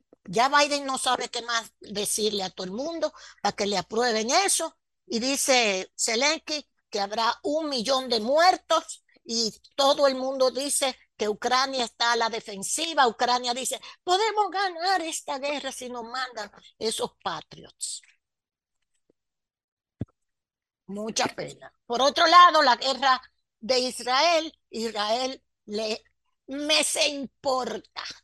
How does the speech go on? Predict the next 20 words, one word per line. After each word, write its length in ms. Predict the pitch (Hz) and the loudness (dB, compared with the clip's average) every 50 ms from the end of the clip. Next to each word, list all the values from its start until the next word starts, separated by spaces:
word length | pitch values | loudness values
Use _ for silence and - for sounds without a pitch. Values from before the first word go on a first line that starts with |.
| _ _ _ _ _ _ _ | _ _ _ _ _ _ _
lo 220 | 202 214 240 220 - | -10 -8 -8 -6 -6
que 120 | 202 214 | -6 -6
diga 260 | 226 247 240 262 240 | -4 -4 -2 -2 -2
la 180 | 226 226 190 175 | 0 -2 -4 -6
onu. 360 | 175 170 160 156 156 147 156 - - _ _ _ _ - - - | -10 -12 -14 -16 -16 -18 -18 -20 -20 _ _ _ _ -20 -20 -16
Me 220 | - 254 285 285 269 | -10 -2 -2 0 0
se 200 | - - 262 262 | 2 0 0 0
importa 920 | 269 262 240 214 - _ 254 247 254 277 262 277 277 269 - _ 240 240 | 0 -2 -4 -4 -4 _ 0 2 2 2 2 0 -2 -4 -4 _ -2 0
lo 180 | 233 220 190 - | 0 -2 -6 -6
que 120 | 196 190 | -8 -8
diga 260 | 196 220 202 233 220 | -8 -4 -4 -4 -4
todo 180 | - - 196 208 | -2 -4 -6 -4
el 120 | 202 196 | -4 -6
mundo. 440 | 190 165 147 139 _ _ _ _ _ _ _ _ - - _ | -8 -10 -12 -16 _ _ _ _ _ _ _ _ -20 -20 _
Nosotros 520 | 214 208 214 - - 247 254 240 - 240 220 | -8 -6 -4 -2 0 -2 -2 -2 -2 -2 0
vamos 560 | 233 233 233 254 254 247 214 - - - _ - | 2 0 0 0 -4 -4 -4 -4 -6 -8 _ -2
a 260 | 208 202 190 208 196 | -2 0 0 0 -2
atacar 720 | - - - 180 165 - - 180 196 196 196 - - - _ | -4 -4 -8 -8 -8 -6 -4 0 0 0 0 0 -4 -6 _
el 160 | 185 180 175 | -6 -4 -2
sur. 440 | - - - - - 254 294 311 - | -2 0 0 0 0 -2 -4 -6 -8